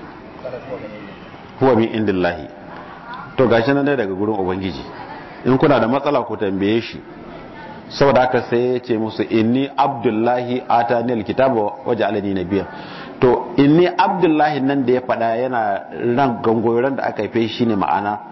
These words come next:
fil mahadi din da yake. "Tukallimun nasa fil mahadi." Kana ma mutane magana tun lokacin kana ran gangoyo, tun kana tsimmo kara na goyo.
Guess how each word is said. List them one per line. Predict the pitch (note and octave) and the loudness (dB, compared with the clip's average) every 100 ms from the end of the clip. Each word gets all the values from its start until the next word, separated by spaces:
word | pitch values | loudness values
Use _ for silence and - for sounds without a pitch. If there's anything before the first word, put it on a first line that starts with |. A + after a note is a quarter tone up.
| - - - | -18 -16 2
fil | B2 G#2+ | 4 6
mahadi | G#2+ A#2 C3 A#2 | 4 2 2 2
din | A2 F#2+ | 0 0
da | |
yake. | F#2+ F2 E2 - - - | 0 -2 -10 -10 -6 2
"Tukallimun | C3 C3 B2+ D#3+ D3+ | 2 4 4 4 4
nasa | C#3 D3+ D3 C3+ | 2 0 -2 -2
fil | B2 G#2 | 0 0
mahadi." | G#2 A#2+ B2+ A2 F#2 - - - - | 0 2 0 -2 -8 -12 -12 -10 2
Kana | E3+ G3 E3+ | 4 6 4
ma | D#3+ D3+ | 4 2
mutane | C#3+ D3 C#3 C#3 | 0 -2 -2 0
magana | C#3 A#2+ B2+ A2+ | 0 0 -2 -4
tun | - | 0
lokacin | D3 B2+ B2 A2+ | 2 2 0 0
kana | A#2 A2 | 2 2
ran | G#2 | 0
gangoyo, | F#2 F#2+ F#2 F#2 F2 - | -2 -4 0 0 -2 -2
tun | B2+ | 0
kana | B2+ C#3 | 2 2
tsimmo | - C3 B2 A#2 | 2 2 2 0
kara | B2+ G#2+ - - - - | 0 -2 -6 -14 -12 0
na | G2+ A#2 | 4 6
goyo. | G#2+ B2 A#2 | 6 6 4